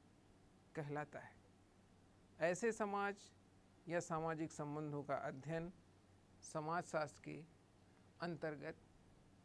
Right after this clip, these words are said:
किया जाता है। अ,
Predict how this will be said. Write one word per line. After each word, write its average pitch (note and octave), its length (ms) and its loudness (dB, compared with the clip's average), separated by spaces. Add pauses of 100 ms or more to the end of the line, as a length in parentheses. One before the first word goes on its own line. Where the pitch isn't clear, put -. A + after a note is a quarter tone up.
(280)
किया E3 260 6
जाता - 300 -6
है। - 140 -8 (1120)
अ, D#3 260 0